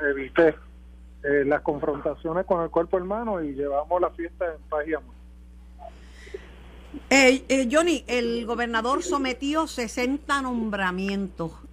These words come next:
Speaker 2: Entre ellos, obvio está,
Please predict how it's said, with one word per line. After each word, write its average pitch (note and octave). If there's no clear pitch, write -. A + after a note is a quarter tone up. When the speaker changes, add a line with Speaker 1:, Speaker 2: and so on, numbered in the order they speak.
Speaker 2:
Entre G#3
ellos, B3+
obvio B3
está, A#3+